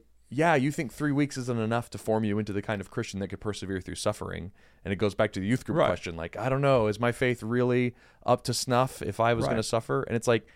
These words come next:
Speaker 1: "It's not up to you." Look at the
Speaker 2: Mm-hmm.
Speaker 1: Thessalonians.
Speaker 2: Mm-hmm.
Speaker 1: Three weeks of Bible school, and they're ready to
Speaker 2: <laughs>
Speaker 1: go,
Speaker 2: Yeah.
Speaker 1: not because Paul's teaching was incredible, but because the word was at work in them. Christ
Speaker 2: Yeah.
Speaker 1: was formed in them, and he was fighting and forming and,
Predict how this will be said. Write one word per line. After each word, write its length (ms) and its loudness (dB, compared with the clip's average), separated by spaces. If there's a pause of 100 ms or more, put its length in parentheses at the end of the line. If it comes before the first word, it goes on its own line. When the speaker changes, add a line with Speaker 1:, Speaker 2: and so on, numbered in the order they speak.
(160)
Speaker 1:
"It's 120 -12
not 200 6
up 200 6
to 120 -2
you." 420 6 (340)
Look 140 4
at 60 -8
the 80 0
Speaker 2:
Mm-hmm. 80 0
Speaker 1:
Thessalonians. 800 6
Speaker 2:
Mm-hmm. 320 -8
Speaker 1:
Three 180 6
weeks 220 0
of 80 0
Bible 280 4
school, 480 0 (360)
and 320 2
they're 220 8
ready 280 10
to 100 6
Speaker 2:
<laughs> 60 4
Speaker 1:
go, 500 10
Speaker 2:
Yeah. 200 0
Speaker 1:
not 260 6
because 420 4
Paul's 320 2
teaching 380 -4
was 160 -2
incredible, 720 2 (280)
but 120 6
because 420 6
the 100 8
word 360 8
was 120 2
at 120 2
work 260 6
in 160 2
them. 180 0
Christ 420 -2
Speaker 2:
Yeah. 60 0
Speaker 1:
was 120 -2
formed 340 2
in 100 0
them, 180 2
and 100 0
he 340 0
was 220 2
fighting 580 0 (200)
and 140 -4
forming 560 0
and, 140 -4